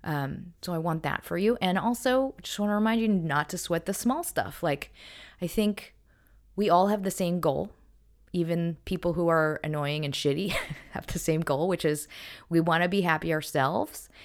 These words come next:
And we also want to make other people happy. Even if our actions are demonstrating the opposite, it's like, we want good things. We all want good things. Unless we are trapped in a,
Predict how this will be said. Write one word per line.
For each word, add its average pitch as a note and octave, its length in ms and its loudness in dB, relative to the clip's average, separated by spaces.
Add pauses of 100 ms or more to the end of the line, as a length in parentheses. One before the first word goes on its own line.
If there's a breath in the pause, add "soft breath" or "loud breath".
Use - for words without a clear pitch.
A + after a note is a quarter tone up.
(180 loud breath)
And A3 140 2
we A#3 80 6
also A#3 580 2
want G3+ 460 0
to F#3+ 320 2
make F3 260 0
other D#3+ 240 2
people D3+ 300 -4
happy. C#3 380 -6
Even A#3+ 300 4
if G#3+ 140 2
our D#3+ 220 4
actions D3+ 420 -2
are D3 160 0
demonstrating C#3 600 -2
the B2+ 100 -8
opposite, D3+ 440 -2
it's E3+ 200 -6
like, D3 260 -2 (460 loud breath)
we F3 100 0
want E3+ 380 0 (280)
good D3 240 -4
things. - 540 -6 (100)
We D#3 140 -4
all D3 220 -2
want D3+ 240 -6
good C3 200 -8
things. - 440 -14 (400 loud breath)
Unless F3+ 340 2
we G3+ 140 4
are E3 100 4
trapped C#3+ 460 2
in C3+ 400 -4
a, B2+ 480 -2